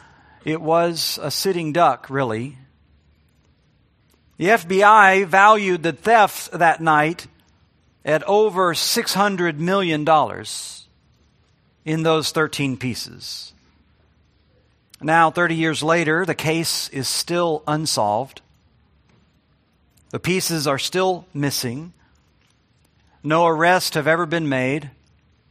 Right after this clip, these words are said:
The chief culprit is the Boston Mafia, but they've never been able to penetrate or pin it on anyone. Art historians and investigators were always puzzled by the thirteen pieces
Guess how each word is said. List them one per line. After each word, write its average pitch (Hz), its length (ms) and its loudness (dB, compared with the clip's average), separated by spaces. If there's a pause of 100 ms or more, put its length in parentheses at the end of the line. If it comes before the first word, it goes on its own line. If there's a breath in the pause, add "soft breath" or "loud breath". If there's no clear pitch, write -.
(720)
The 113 80 -14
chief - 300 -4
culprit 180 420 2
is 143 180 -2
the 143 100 -4
Boston 160 460 0
Mafia, 156 540 2
but 135 180 -2
they've 139 180 -2
never 151 240 0
been 143 180 -4
able 135 220 -2
to 123 100 -6
penetrate 135 680 -4 (420 soft breath)
or 117 120 -6
pin 139 220 -4
it 120 160 -4
on 113 200 -6
anyone. 101 500 -12 (2500 loud breath)
Art 233 220 4
historians 233 600 2
and 185 100 0
investigators 185 920 2 (240 loud breath)
were 170 100 2
always 254 340 4
puzzled 175 480 2
by 151 140 6
the 143 100 -2
thirteen 151 400 -2
pieces 156 600 -4